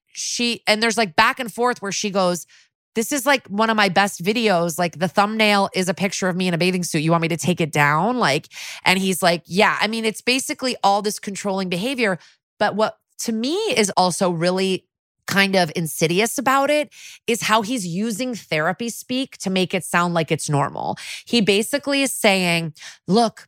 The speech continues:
these are my boundaries. I'm setting my boundaries and you are intentionally breaking my boundaries, and that's hurtful to me." And it's like, "No, you are trying to control this woman. That's not the same thing as a boundary."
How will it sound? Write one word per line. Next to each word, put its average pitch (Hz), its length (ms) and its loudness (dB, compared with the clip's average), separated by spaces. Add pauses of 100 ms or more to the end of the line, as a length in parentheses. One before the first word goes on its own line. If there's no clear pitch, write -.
these 202 280 0
are 214 80 -2
my 208 140 2
boundaries. 175 600 -2
I'm 190 140 0
setting 185 400 0
my 208 120 2
boundaries 180 500 0
and 170 180 0
you 185 120 4
are 180 100 2
intentionally 214 920 0 (440)
breaking 190 340 4
my 180 160 4
boundaries, 165 600 0
and 180 160 2
that's 170 180 2
hurtful 175 340 -2
to - 140 -6
me." 247 160 0
And 190 140 2
it's - 100 -2
like, 185 240 2
"No, 190 240 2
you 180 160 4
are 180 100 4
trying 180 380 2
to - 100 -10
control 175 600 0
this 196 240 -4
woman. 233 340 -2
That's 190 240 2
not 190 160 -2
the 202 80 -2
same 180 240 -2
thing 160 180 -4
as 151 100 -2
a 151 40 -2
boundary." - 580 -4